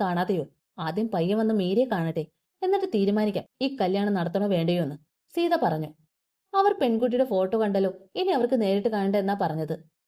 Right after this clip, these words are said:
ജയ പറഞ്ഞു. "അവർക്ക് അങ്ങനെ ആയിരിക്കും, പക്ഷെ ഞങ്ങൾക്ക് നേരിട്ട് കണ്ടേ പറ്റൂ,"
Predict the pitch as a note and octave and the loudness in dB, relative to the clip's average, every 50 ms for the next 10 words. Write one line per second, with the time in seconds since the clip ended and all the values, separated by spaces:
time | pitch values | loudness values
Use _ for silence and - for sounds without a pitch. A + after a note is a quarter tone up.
0 | _ _ _ E4 E4+ F4+ F4+ F4+ D4+ G#3+ F3 F3 F3 D3 - - _ _ _ _ | _ _ _ -2 2 2 2 2 2 0 0 0 -2 -4 -6 -12 _ _ _ _
1 | _ _ _ _ _ _ - F#4 G4 G#4 G#4 G4 E4 A#3+ A3 A3+ A3+ A#3 G#3+ F3 | _ _ _ _ _ _ 0 2 4 4 4 4 2 2 2 2 2 2 2 2
2 | E3+ F3 E3+ - - - _ _ _ G3 G3 G3 C4+ A#3+ G#3+ F3 F#3 A3+ A#3+ F4 | 0 0 -2 -4 -8 -10 _ _ _ -8 -2 0 0 0 0 2 0 0 0 0
3 | C#4 C#4+ A3+ G#3 G3+ A3 G#3 G3 F3 F3+ G3 G3 E3 - - - | 0 0 0 2 2 2 2 2 2 2 2 2 0 -2 -2 -8